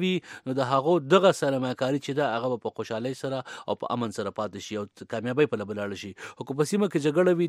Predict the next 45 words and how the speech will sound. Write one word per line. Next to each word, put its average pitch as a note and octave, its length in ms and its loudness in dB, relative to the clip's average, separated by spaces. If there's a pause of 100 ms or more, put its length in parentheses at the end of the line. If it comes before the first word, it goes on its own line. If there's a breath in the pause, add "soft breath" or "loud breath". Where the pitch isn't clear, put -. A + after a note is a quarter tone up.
طالبان B2+ 400 0
حملې B2+ 320 -2
کوي، D3 240 0
د - 80 4
افغانستان A#2 480 -4
حکومت B2 320 -4
چې - 40 -12
ده A#2+ 120 -2
کمزوری A#2 460 -2
وي، C3 140 -6 (280 loud breath)
پاکستان C3 420 -2
کې C3 100 -6
هم D3 140 -2
دهشتګردۍ A#2+ 600 -2
حملې B2+ 260 -2
کیږي، B2+ 220 -6
نو A#2 80 -2
بیا D3+ 260 4 (320 loud breath)
ن-، C3+ 480 0 (140)
د - 100 -4
چین G#3 300 0
دغه F#3 180 6
سرمایه‌کاري D#3 600 2
چې D#3 120 -2
ده، D#3 160 2
هغې G#2+ 120 -4
ته A2 200 -6
نقصان G2+ 240 -6
کیدای G2+ 220 -8
شي. A2+ 100 -12
د A#2+ 80 -10
چین E3+ 240 -2
موجودګي G#2 400 -6
پکې G2+ 200 -8
ځکه F#2+ 200 -8
ضروري F2+ 180 -10
ده. F2+ 120 -10 (260 loud breath)
او D3+ 80 2
د F#3+ 160 2
افغانستان D#3+ 560 0 (400)
او A#2 100 -6
د B2 120 -2
پاکستان C#3 400 -2
د C3 120 -2
موجودګۍ G#2+ 280 -4